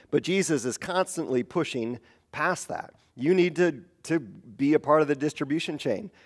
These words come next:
You need to not just be getting the Amazon packages every day. You need to start driving the van around,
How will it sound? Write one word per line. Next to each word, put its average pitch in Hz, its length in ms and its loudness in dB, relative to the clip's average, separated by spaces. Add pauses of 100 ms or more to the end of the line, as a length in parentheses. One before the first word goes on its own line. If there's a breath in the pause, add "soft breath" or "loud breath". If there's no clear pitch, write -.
(120 soft breath)
You 143 100 2
need 175 200 6
to 156 80 10
not 135 340 6
just 151 260 -2
be 175 120 0
getting 147 260 6
the 147 200 2
Amazon 143 420 4
packages 110 500 0
every 107 220 2
day. 107 180 6
You 131 140 2
need 147 140 0
to 147 60 2
start 147 280 2
driving 139 300 8
the 135 80 2
van 131 240 2
around, 101 380 -2